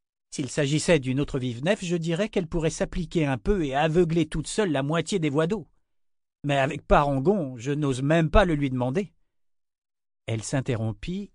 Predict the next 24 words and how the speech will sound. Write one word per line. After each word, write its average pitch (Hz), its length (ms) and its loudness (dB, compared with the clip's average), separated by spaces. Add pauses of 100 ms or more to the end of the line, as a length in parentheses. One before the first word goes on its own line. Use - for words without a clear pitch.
(160)
attendit 127 420 -4
que 120 100 -8
l'équipe 117 360 -6
des 113 120 -2
pompes 147 300 0
soit 113 300 -2
hors 143 160 0
de 127 100 -2
portée 104 320 -4
d'oreille, 120 420 -2
puis 127 380 -10
ajouta 135 600 -4
très 165 200 -2
doucement, « 127 480 -4 (1300)
De 131 160 -4
peur - 400 2
qu'il 120 200 -6
ne 123 120 -4
fasse - 280 -6
exactement 123 640 -2
le 117 80 -4
contraire. 135 580 -2 (1000)
Comment 131 220 0
va-t-il ? » 135 500 -4